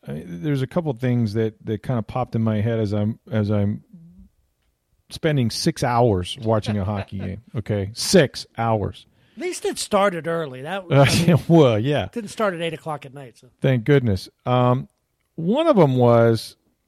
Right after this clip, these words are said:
Speaker 1: this is the, this was literally the first game of the first round of the Stanley Cup playoffs, right? I mean, they had the play-in games and the
Speaker 2: Yeah,
Speaker 1: round
Speaker 2: yeah.
Speaker 1: robins and things.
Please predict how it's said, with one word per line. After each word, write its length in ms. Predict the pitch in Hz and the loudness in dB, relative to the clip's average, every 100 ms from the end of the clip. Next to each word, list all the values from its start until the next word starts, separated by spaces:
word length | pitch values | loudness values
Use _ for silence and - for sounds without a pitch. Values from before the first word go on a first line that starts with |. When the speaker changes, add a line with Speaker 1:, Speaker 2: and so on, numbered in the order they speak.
| _ _ _ _ _ - | _ _ _ _ _ -14
Speaker 1:
this 260 | 156 226 269 | -4 -2 -2
is 140 | 220 | 0
the, 160 | 208 147 - _ | 0 0 -4 _
this 180 | 175 226 | -4 -2
was 160 | 294 180 | -2 0
literally 320 | 196 185 135 | 2 4 2
the 120 | 117 | 0
first 480 | - - 139 143 - | 0 2 4 4 0
game 300 | 123 120 113 | -2 0 2
of 60 | 104 | 2
the 100 | 101 | 0
first 360 | - 117 107 | 0 0 0
round 240 | 113 110 107 | -2 0 0
of 60 | |
the 80 | 101 | -2
Stanley 300 | - 107 104 | -4 -4 -4
Cup 180 | - 101 - _ | -6 -8 -10 _
playoffs, 420 | - 107 92 - - | -10 -6 -6 -6 -2
right? 200 | 110 113 | -2 0
I 40 | |
mean, 160 | 110 110 | -2 0
they 100 | 110 | 0
had 180 | 110 107 | -2 -4
the 60 | |
play-in 340 | - 113 110 107 | -6 -4 -2 -4
games 360 | 110 107 104 | -2 -2 -2
and 120 | 101 101 | -2 -2
the 40 | |
Speaker 2:
Yeah, 80 | 101 | -2
Speaker 1:
round 140 | 101 | -2
Speaker 2:
yeah. 60 | 101 | -2
Speaker 1:
robins 240 | 101 104 | -2 -4
and 80 | 92 | -6
things. 220 | 98 98 | -6 -8